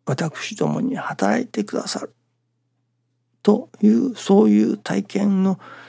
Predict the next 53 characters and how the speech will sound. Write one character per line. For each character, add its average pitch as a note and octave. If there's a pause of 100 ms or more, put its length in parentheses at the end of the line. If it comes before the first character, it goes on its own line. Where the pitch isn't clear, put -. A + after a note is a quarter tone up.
(160)
積 G3
み A3
重 A3+
ね G#3+
に A#3+
よ -
っ - (160)
て - (360)
初 -
め -
て、 - (1000)
そ -
れ D#3
こ -
そ F#3+ (460)
「愛 C#3
楽 -
理 -
念 -
は - (140)
簡 -
単 -
で -
す。 -
明 C#3+
瞭 A#1+
で -
す。 - (300)
し -
か -
も -
お D3+
か -
げ G#3
が -
確 -
か -
で -
す」 - (920)
と G3+ (960)
思 C3+
え B2
た D#3+
り G3
言 D#3
え C#3+
た C#3+
り E3 (280)
す -
る C#3+
よ C3+
う B2
に C#3+